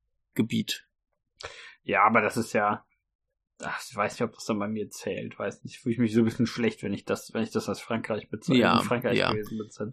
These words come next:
Speaker 1: Ja, also du, du hast noch nie so einen richtigen Frankreich-Urlaub gemacht.
Speaker 2: Nee.
Speaker 1: Ja.
Speaker 2: Also
Speaker 1: Gut.
Speaker 2: aber, aber
Speaker 1: Ja, aber
Speaker 2: die, die, das ist
Speaker 1: tatsächlich,
Speaker 2: halt in
Speaker 1: das
Speaker 2: so
Speaker 1: ist
Speaker 2: einer
Speaker 1: ja
Speaker 2: Stadt
Speaker 1: hübsch.
Speaker 2: am, am, am, an einem Meer, am Meer, natürlich sieht das gut aus. Also, ähm,
Speaker 1: Ja.
Speaker 2: dann, dann, damit will ich jetzt das nicht irgendwie kleinreden, aber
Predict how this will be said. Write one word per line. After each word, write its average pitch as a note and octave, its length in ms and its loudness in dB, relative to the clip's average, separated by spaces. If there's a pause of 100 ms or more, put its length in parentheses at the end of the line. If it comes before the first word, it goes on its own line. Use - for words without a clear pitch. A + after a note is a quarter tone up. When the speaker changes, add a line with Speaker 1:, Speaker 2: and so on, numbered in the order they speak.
Speaker 1:
Ja, A2 160 8
also A#2+ 200 4
du, C#3 120 4
du C3+ 160 4
hast C3 160 4
noch C3 140 0
nie B2 80 6
so A2+ 80 4
einen A#2 80 6
richtigen G#2+ 320 2
Frankreich-Urlaub G2 840 2
gemacht. - 400 -4
Speaker 2:
Nee. B2 320 6 (1080)
Speaker 1:
Ja. - 380 -2 (140)
Speaker 2:
Also A2 300 -2 (220)
Speaker 1:
Gut. - 440 -12 (400)
Speaker 2:
aber, A2 380 6
aber C3 60 4
Speaker 1:
Ja, B2 140 8
aber A#2+ 200 8
Speaker 2:
die, D3 180 2
die, C3+ 160 6
das B2 80 2
ist C3 40 8 (140)
Speaker 1:
tatsächlich, D#3+ 260 8
Speaker 2:
halt G2+ 80 4
in F3 60 4
Speaker 1:
das - 0 -
Speaker 2:
so - 60 6
Speaker 1:
ist C#3+ 60 8
Speaker 2:
einer C#3+ 80 10
Speaker 1:
ja F#3+ 60 6
Speaker 2:
Stadt D3+ 200 6 (120)
Speaker 1:
hübsch. B2+ 60 2
Speaker 2:
am, C3+ 80 2
am, B2+ 280 2
am, A#2+ 380 2
an A#2+ 160 2
einem A#2 200 6
Meer, A#2+ 240 6
am A#2+ 160 8
Meer, A#2+ 320 8
natürlich B2+ 400 4
sieht A#2 120 -2
das A2 180 0
gut A2+ 200 -4
aus. G#2+ 360 -2
Also, A2 340 0
ähm, A2 40 -8 (380)
Speaker 1:
Ja. A#2 300 8
Speaker 2:
dann, C3 200 8
dann, B2+ 180 8
damit B2+ 260 8
will C3 80 8
ich C3 100 4
jetzt - 300 2
das A#2+ 120 -4
nicht B2+ 180 4
irgendwie B2 220 2
kleinreden, A#2+ 680 4
aber A2+ 320 2